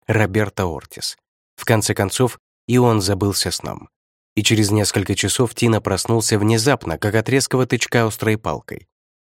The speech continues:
Он очнулся с болезненным чувством, будто знает что-то ужасное, и знает это с абсолютной, непоколебимой уверенностью, с которой, как правило,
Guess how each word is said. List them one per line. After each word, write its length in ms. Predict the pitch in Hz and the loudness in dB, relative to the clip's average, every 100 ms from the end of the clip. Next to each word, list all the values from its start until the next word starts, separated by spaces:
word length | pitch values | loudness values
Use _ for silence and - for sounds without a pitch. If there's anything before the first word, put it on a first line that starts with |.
| _ | _
Он 160 | 131 | 2
очнулся 500 | 143 131 170 165 - | 2 2 2 2 2
с 80 | 139 | 2
болезненным 600 | 123 139 143 131 131 127 | 2 2 2 0 0 0
чувством, 560 | 117 170 143 107 92 78 _ _ _ | 0 -2 -2 -2 -2 -4 _ _ _
будто 380 | 110 151 - 151 | -2 -2 2 0
знает 380 | 135 156 135 120 | 2 2 0 -2
что-то 320 | - 123 123 | -2 0 0
ужасное, 600 | 120 113 92 - 55 58 _ _ _ | 0 0 -2 -8 -12 -14 _ _ _
и 100 | 101 | 0
знает 360 | 104 117 131 123 | 2 2 2 0
это 180 | 120 120 | 0 0
с 100 | - | 0
абсолютной, 720 | - - 120 147 - 85 69 - | -2 0 0 0 -2 -6 -6 -8
непоколебимой 880 | 104 135 147 135 127 127 123 143 135 | 2 2 4 0 2 2 4 4 4
уверенностью, 880 | 139 139 131 90 69 71 - - - _ _ | 0 0 0 0 -4 -6 -8 -14 -16 _ _
с 100 | - | -2
которой, 360 | - 123 123 110 | 0 4 4 4
как 200 | 113 104 | 0 -2
правило, 460 | 127 127 110 104 | 0 2 2 0